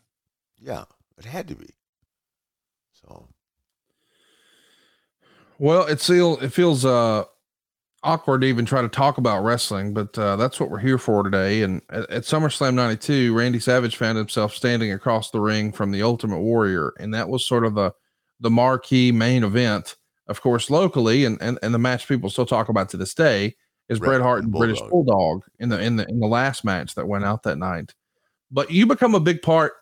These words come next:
Speaker 2: of this Randy Savage Ultimate Warrior storyline. You're trying to sow some distrust between the two of them, and of course, Randy Savage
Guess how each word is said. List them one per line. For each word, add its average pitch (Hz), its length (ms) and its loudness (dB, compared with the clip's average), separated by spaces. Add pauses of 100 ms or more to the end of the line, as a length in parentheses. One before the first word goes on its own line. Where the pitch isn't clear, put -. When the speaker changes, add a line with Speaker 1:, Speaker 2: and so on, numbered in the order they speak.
Speaker 2:
of 131 180 0
this 131 200 0
Randy 135 260 2
Savage 131 440 2
Ultimate 127 380 0
Warrior 123 540 4
storyline. 117 680 2
You're 117 100 2
trying 135 320 0
to 104 60 -4
sow 143 300 0
some 123 260 0
distrust 131 640 0
between 127 340 0
the 110 100 0
two 131 220 2
of 104 140 -2
them, 110 320 0
and 98 100 -2
of 95 100 -10
course, - 320 -4 (460)
Randy 139 300 2
Savage 123 500 2